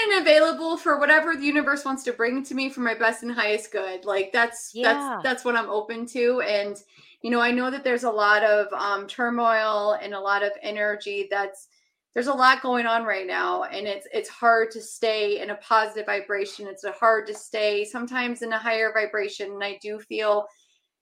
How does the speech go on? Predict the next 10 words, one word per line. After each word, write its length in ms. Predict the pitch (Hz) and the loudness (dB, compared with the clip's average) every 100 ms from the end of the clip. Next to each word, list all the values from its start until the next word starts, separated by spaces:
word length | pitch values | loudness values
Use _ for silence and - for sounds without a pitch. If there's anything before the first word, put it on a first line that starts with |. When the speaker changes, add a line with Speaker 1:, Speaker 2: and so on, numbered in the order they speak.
| _ _ _ | _ _ _
Speaker 1:
right 260 | 233 254 240 | 6 6 6
now 560 | 240 220 240 269 302 | 6 6 6 4 2
for 180 | 294 254 | 0 -4
healers 680 | 247 226 208 220 240 285 302 | -4 -4 -2 0 0 0 -4
and 180 | 233 214 | -6 -6
for 220 | 220 208 | -2 -2
anybody 640 | - 233 240 226 226 220 | -2 -4 0 0 0 -2
that's 240 | 208 202 - | -2 -4 -6
spiritual, 540 | - 202 208 269 262 | -2 0 0 -4 -6
it's 220 | 185 - | -6 -10